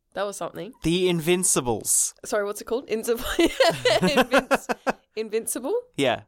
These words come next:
Speaker 1: The Invincibles.
Speaker 2: The
Speaker 1: Like, uh,
Speaker 2: Invincibles.
Speaker 1: like The Incredibles, but The Invincibles. Fuck. Oh.
Speaker 2: So yes, we are still watching that. I'm still keen to keep watching that. But we watched Trick or Treat.
Speaker 1: I
Speaker 2: How
Speaker 1: like
Speaker 2: did you
Speaker 1: that
Speaker 2: feel
Speaker 1: movie.
Speaker 2: about it?
Speaker 1: I thought it was cool.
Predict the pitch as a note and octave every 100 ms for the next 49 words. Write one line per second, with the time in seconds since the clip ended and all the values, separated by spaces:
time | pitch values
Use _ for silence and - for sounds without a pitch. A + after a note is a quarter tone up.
0 | _ _ _ _ _ _ _ G#3+ G3+ F#3
1 | F3 E3+ - E3+ D#3+ B2+ - F#3+ D#3+ E3+
2 | F3 - C3 B2+ B2+ E3+ C#3 E3+ G#3 F3+
3 | F3 E3 E3+ E3+ E3+ E3+ E3 E3 D#3 D#3
4 | - - - _ _ - A#3 A3 E3+ -
5 | - - _ - B3+ D#3+ C3 C#3 C3+ -
6 | D3 - B2 A2+ C#2 A2+ A2 - B2 A#2
7 | - - A#2+ G#2+ - A2+ F#2+ - F#2+ A2
8 | _ _ - B2+ C3+ C#3+ - C3 A#2 G#2
9 | - _ - D#4 C#3 C3 - A#2+ G2 F#2
10 | - A#3+ C#4+ C4+ A3 - B3+ F#3+